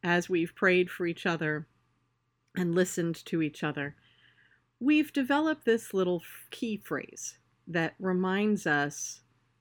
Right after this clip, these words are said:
to take a pause and think before we just react or freak out as moms. And I wanted to share it with you today because it saved us an awful lot of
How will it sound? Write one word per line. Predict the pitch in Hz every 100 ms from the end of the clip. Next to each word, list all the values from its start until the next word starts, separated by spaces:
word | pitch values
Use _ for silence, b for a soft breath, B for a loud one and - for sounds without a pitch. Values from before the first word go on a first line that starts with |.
| _ _
to | -
take | - 214 214
a | 269
pause | - 196 147 143 139 - - _ _ _ _ _ _
and | 180 165
think | - - 240 175 - - - _ _ -
before | 165 - - 180 185
we | 175 170 170
just | - 160 156 -
react | 156 151 151 151 - - -
or | 151
freak | 135 - 170 151
out | 160 139 - -
as | 135 -
moms. | 139 127 - - - b b b b b b
And | 196 190 185 185 - _ _ _ _ _ _ -
I | 196
wanted | 214 233 240
to | 202
share | 196 196 180
it | 175
with | 160 -
you | 151
today | 143 139 139 131 135
because | 151 - 202
it | 226 240
saved | - - 302 415 - -
us | 233 247 165 -
an | 165
awful | 175 208 226 202
lot | 170 160 160 -
of | 147 143